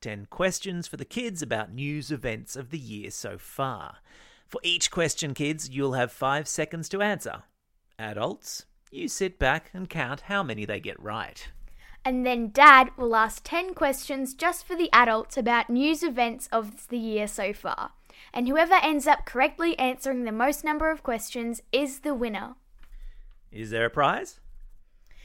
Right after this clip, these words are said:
Speaker 2: Well, it's Easter, so shall we bet some chocolate eggs on it?
Speaker 1: Go on then. How many? What are the stakes here?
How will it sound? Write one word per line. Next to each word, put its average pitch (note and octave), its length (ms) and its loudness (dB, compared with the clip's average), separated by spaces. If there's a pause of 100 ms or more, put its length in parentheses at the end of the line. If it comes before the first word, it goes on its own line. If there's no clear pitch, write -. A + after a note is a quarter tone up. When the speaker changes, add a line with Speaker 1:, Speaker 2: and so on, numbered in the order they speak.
(200)
Speaker 2:
Well, G#3+ 260 -4
it's A#3 220 -6
Easter, - 380 -4 (120)
so A3+ 460 0
shall C4 420 2
we A#3+ 160 0
bet A3+ 320 -4
some G#3+ 300 -8
chocolate B3 500 -8
eggs B3+ 380 -4
on - 160 -10
it? - 240 -20 (200)
Speaker 1:
Go B2+ 180 2
on A2+ 180 0
then. A2 220 -8
How E3+ 260 4
many? B2+ 340 0
What D3 300 4
are D#3 60 2
the D3 100 -2
stakes - 360 -4
here? - 220 -10